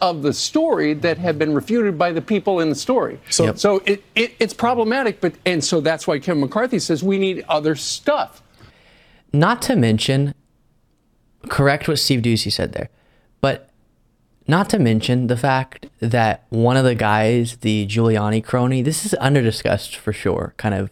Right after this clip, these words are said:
Speaker 2: when this conversation comes up, Lev Parnas, who was trying to find during the Trump administration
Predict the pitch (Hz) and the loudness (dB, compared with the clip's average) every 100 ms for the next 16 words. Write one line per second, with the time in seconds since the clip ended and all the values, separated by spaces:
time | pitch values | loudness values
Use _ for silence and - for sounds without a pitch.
0 | _ 110 113 110 107 - 104 104 104 113 | _ -2 2 2 0 -2 -4 -4 -4 -6
1 | - 92 104 - 104 110 107 - 95 104 | -8 -6 -6 -4 0 0 -2 -4 -4 -2
2 | 117 - - - - 135 127 110 - 123 | -4 -8 -20 -18 -4 2 2 0 -2 0
3 | 127 135 131 - 117 107 104 104 120 123 | 2 2 0 -2 0 2 0 0 2 4
4 | 113 113 107 101 95 95 - - - - | 2 0 -2 -2 -4 -4 -4 -4 -4 -10